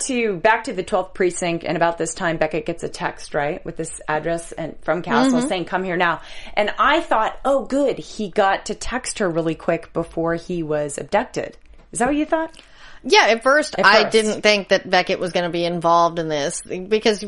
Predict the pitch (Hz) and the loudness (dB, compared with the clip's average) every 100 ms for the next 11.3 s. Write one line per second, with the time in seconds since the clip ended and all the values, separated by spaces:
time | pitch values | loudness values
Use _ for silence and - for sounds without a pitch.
0 | - 175 180 170 - 208 170 147 - 190 | -10 -6 -2 -4 -2 0 0 0 0 -2
1 | 190 170 170 151 160 214 214 233 214 208 | -2 -4 -4 -4 -2 4 4 4 0 -2
2 | 208 208 208 185 170 156 156 151 147 160 | 0 0 0 0 0 0 -2 -2 -2 0
3 | 185 220 208 202 - 175 165 160 165 190 | 2 4 4 2 -2 -4 -2 -2 -4 -6
4 | - 214 214 196 196 180 - - - 330 | -4 -4 -2 -2 -2 -2 -6 -6 0 2
5 | 320 208 190 180 175 160 175 175 - 320 | 2 2 0 -4 -4 -4 -4 -4 -4 -2
6 | 233 160 - 190 180 170 247 269 196 208 | 0 -2 0 2 4 4 2 2 0 -2
7 | 247 226 - 160 170 175 170 190 180 170 | -2 -4 -4 -4 0 2 2 0 -2 -2
8 | 180 170 165 160 165 165 156 165 156 - | -4 -2 -2 2 2 0 -2 -2 -4 -2
9 | 202 403 - - 139 71 104 85 - - | -4 -2 -6 -4 -4 -2 -4 -4 -6 -12
10 | 131 160 135 - - - - - - - | -4 -2 -2 -6 -14 -18 -18 -20 -18 -12
11 | 143 139 | -10 -10